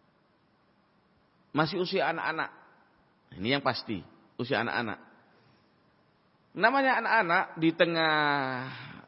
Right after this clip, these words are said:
eh, hari, pertengahan hari, mere-, anak ini lapar, haus, kepingin makan, minum, menangis.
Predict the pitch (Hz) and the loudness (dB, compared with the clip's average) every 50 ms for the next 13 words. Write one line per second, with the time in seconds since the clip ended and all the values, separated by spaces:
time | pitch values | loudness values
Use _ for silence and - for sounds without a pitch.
0 | - - _ _ - 107 120 131 135 139 135 - - - - - - _ - 123 | -20 -20 _ _ -10 -6 -4 -2 -2 -2 -2 -4 -10 -16 -20 -20 -20 _ -14 -14
1 | 123 - _ _ _ _ _ _ _ _ _ _ - - 117 117 120 120 135 143 | -14 -14 _ _ _ _ _ _ _ _ _ _ -14 -10 -6 -2 0 0 2 2
2 | 165 214 226 - - - - - 147 139 143 139 135 123 120 127 143 185 190 185 | 0 -2 -4 -8 -8 -6 -4 -2 0 2 2 2 2 4 4 2 2 2 0 0
3 | 175 170 - - - 156 - - - 180 185 196 196 214 226 233 226 226 - - | -2 -2 -4 -6 -10 -14 -8 -4 -2 -2 -2 -2 -4 -6 -8 -8 -8 -8 -10 -12
4 | - _ _ _ _ - 92 90 90 - - 131 135 139 131 113 117 117 131 139 | -18 _ _ _ _ -6 -6 -6 -6 -6 -2 -2 -2 -2 -2 -2 -2 -2 -2 -2
5 | 143 143 - - - 165 143 156 160 165 175 180 180 - - _ _ _ _ _ | -4 -6 -8 -10 -10 -8 -6 -6 -6 -6 -6 -8 -8 -12 -16 _ _ _ _ _
6 | _ _ _ _ _ _ _ _ _ _ _ _ _ _ _ _ _ _ _ _ | _ _ _ _ _ _ _ _ _ _ _ _ _ _ _ _ _ _ _ _
7 | _ _ _ _ - 165 196 214 - 226 202 196 202 226 214 190 170 147 139 143 | _ _ _ _ -10 -8 -6 -2 -2 -2 -2 0 -2 -4 -2 0 0 0 0 -2
8 | 147 156 - - - _ _ _ _ _ _ _ _ _ _ _ _ _ _ _ | -4 -8 -12 -18 -20 _ _ _ _ _ _ _ _ _ _ _ _ _ _ _
9 | _ _ - 240 254 294 302 320 311 240 240 294 285 | _ _ -4 -2 -2 -2 0 0 0 0 -2 -2 -4